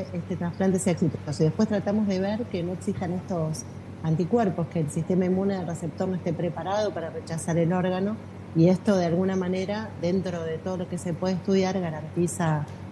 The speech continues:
lo más posible el éxito del trasplante. Es un bien tan escaso, tanta gente necesita,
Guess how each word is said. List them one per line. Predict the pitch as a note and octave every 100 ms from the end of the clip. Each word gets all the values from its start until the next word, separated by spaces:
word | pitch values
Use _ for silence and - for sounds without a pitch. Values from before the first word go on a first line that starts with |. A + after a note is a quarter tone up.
| -
lo | F3
más | F3+ F#3
posible | - F#3 - G3 G3
el | F3
éxito | E3 F3 D#3+
del | D3+
trasplante. | C#3 D3+ - C#3+ C3+ C#3+ C#3+ - - -
Es | F3
un | F#3+ F#3+ F#3 F3 E3+
bien | F#3 F#3+
tan | F#3+ G3+
escaso, | - A3 G#3+ G#3
tanta | G3 G3
gente | G3 G3+ F#3+
necesita, | F#3 F#3 - G3+ G#3+ A3